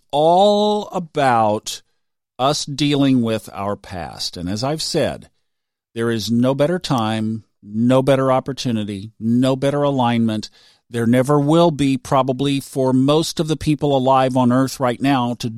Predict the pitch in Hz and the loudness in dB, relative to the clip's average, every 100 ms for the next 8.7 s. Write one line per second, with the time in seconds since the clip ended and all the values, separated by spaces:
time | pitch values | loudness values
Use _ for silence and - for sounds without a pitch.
0 | 113 _ - 170 170 151 135 143 131 117 | -14 _ -4 0 2 2 0 -2 -4 -2
1 | 117 - 127 104 123 117 120 - 120 107 | -4 -4 -6 -4 -4 -4 -6 -2 0 0
2 | 135 135 131 107 127 135 - - - 120 | 0 0 0 0 0 0 -2 -10 -6 -4
3 | 87 - - - _ _ _ _ _ _ | -4 -8 -20 -20 _ _ _ _ _ _
4 | _ _ 143 139 135 110 - - 160 165 | _ _ -8 -4 -4 -4 -6 -2 2 2
5 | 160 156 135 92 78 127 113 113 - 107 | 2 2 2 0 -4 -4 -4 -4 -6 -10
6 | 104 151 151 139 131 131 123 98 - - | -4 0 2 0 -2 -2 -2 -4 -8 -20
7 | _ _ _ _ _ _ - - 123 139 | _ _ _ _ _ _ -12 -6 0 0
8 | 139 135 123 139 151 170 | 0 -2 0 0 0 -2